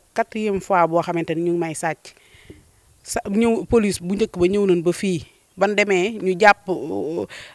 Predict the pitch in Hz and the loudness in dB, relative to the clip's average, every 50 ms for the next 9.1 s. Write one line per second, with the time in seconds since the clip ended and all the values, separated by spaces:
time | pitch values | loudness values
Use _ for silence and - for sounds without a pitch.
0 | _ _ - 262 247 233 202 196 208 196 190 175 180 175 170 170 170 - - 190 | _ _ -6 -4 -2 -2 4 8 8 8 8 8 6 4 4 2 0 -6 -2 0
1 | 196 190 - - 180 165 165 - 190 190 190 185 180 165 180 180 185 190 185 180 | 0 0 0 0 -2 -2 0 2 4 4 4 4 4 2 0 0 2 2 2 4
2 | 175 185 185 185 175 160 - 165 165 170 180 180 170 180 185 180 180 170 156 151 | 6 8 8 8 6 4 2 0 0 0 0 0 0 2 2 4 4 4 2 2
3 | 160 156 156 151 151 151 147 139 131 - 175 185 208 214 - 208 190 185 175 180 | 0 0 0 0 0 -2 -2 -4 -6 -2 0 0 0 2 0 2 2 2 4 4
4 | 170 185 190 185 180 190 180 170 160 165 196 202 190 180 - - 208 220 208 - | 2 2 2 4 4 4 2 2 0 0 0 2 2 2 2 0 -2 -4 0 2
5 | 233 190 170 - - - - - _ - 202 185 175 214 214 185 160 170 - 175 | 2 2 2 0 -8 -20 -20 -10 _ -4 -4 -2 -2 -2 -2 -2 -2 -4 -4 -4
6 | 151 156 170 175 190 202 196 208 202 - 208 208 190 185 180 180 180 165 175 175 | -8 -8 -4 -2 -2 0 0 0 -2 0 -2 -2 -2 0 2 2 2 2 2 2
7 | 180 180 185 180 175 208 269 294 - 185 175 175 175 175 180 190 190 185 180 180 | 2 2 2 0 0 -2 -4 -2 0 2 4 4 4 2 0 0 0 2 4 4
8 | 175 170 175 175 175 185 185 185 190 175 175 196 202 190 180 170 165 175 - - | 4 4 4 4 4 4 4 4 2 0 0 2 2 2 2 0 -2 -6 -6 -6
9 | 190 185 | -6 -6